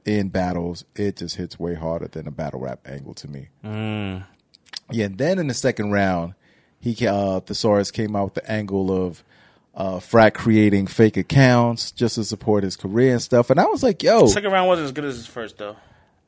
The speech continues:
Speaker 1: No, it, it wasn't as good as his first, but I was surprised that he was able to use two angles, two completely different angles for an entire round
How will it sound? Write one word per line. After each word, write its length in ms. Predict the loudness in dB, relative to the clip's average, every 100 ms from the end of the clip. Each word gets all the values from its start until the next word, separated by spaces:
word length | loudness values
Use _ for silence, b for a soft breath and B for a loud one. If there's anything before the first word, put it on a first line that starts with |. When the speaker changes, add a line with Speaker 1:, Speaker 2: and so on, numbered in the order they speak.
| _ 2
Speaker 1:
No, 220 | 6 6
it, 240 | 2 -4
it 100 | -6
wasn't 280 | 0 0 0
as 100 | -2
good 160 | 2 4
as 120 | 4
his 60 | 2
first, 280 | 2 2
but 100 | 2
I 140 | 4 6
was 100 | 4
surprised 400 | 2 4 6 6
that 100 | 4
he 80 | 2
was 200 | 0 0 2
able 220 | 2 2
to 160 | -2 0
use 300 | 2 2 0
two 420 | -6 0 0 0 0
angles, 580 | 2 2 2 0 -2 -4
two 220 | 0 0
completely 460 | 0 -2 -4 -4
different 340 | 0 0 0 2
angles 460 | 4 6 4 4
for 300 | 0 6 6 6
an 80 | 0
entire 460 | 0 -2 0 4 4
round 500 | 6 6 6 2